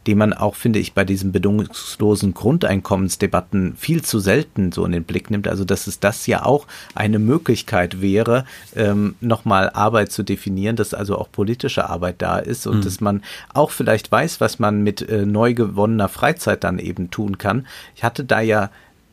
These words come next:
Speaker 1: darf das anmerken, bei manchen aus meinem Bekanntenkreis doch den Verdacht, durch, äh, äh, covid jetzt, ähm, waren viele, äh, dazu verdammt, nicht so viel zu arbeiten oder so, auch einige Selbstständige.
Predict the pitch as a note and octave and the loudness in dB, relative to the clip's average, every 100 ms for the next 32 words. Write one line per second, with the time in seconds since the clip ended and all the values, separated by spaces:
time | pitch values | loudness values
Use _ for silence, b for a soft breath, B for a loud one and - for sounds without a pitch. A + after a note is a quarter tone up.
0 | _ _ _ - - - B2 - A#2+ - | _ _ _ -20 -8 -2 0 0 -4 -2
1 | B2 A2+ F2+ - G#2 F#2+ F#2+ G#2+ C#3+ E3+ | 0 0 0 -4 -6 -2 0 2 2 0
2 | - B2+ B2 - A2 - G#2+ G#2+ G2+ G2+ | -4 -4 -4 -2 -2 0 0 0 -4 -4
3 | - - A#2 - G2+ G2 - - C3+ - | -4 -6 -10 -2 0 0 -4 -4 -4 -4
4 | A#2+ A2+ - G2+ B2+ - - - B B | -4 -2 -2 -2 -2 -4 -10 -20 B B
5 | - C3 C3 - - A#2+ G#2 G2+ - G#2+ | 0 2 2 -2 -4 0 0 0 0 0
6 | G2+ - F3 C#3 G2 - G2+ A#2+ - - | -2 0 2 4 2 2 0 0 -4 -14
7 | - A#2 G#2+ G#2+ - - G#2+ A2+ - C3 | -4 0 0 -2 -6 -2 0 0 -2 -2
8 | A#2 A2+ A2 B B B A2+ G#2+ A2 - | 2 2 2 B B B -2 0 0 0
9 | - A2 G#2+ A2+ - D#3+ - A#2 A2+ G2 | 0 2 2 -2 0 0 2 0 0 -2
10 | - - F#2+ F#2+ F#2+ G2+ F#2+ G2 G#2+ G2+ | -2 0 0 0 -2 -2 -2 0 0 0
11 | F#2 G#2+ G2+ G2 A2+ - - F#2+ G2 G2 | -2 -2 -2 2 0 0 0 0 0 2
12 | B2+ | 0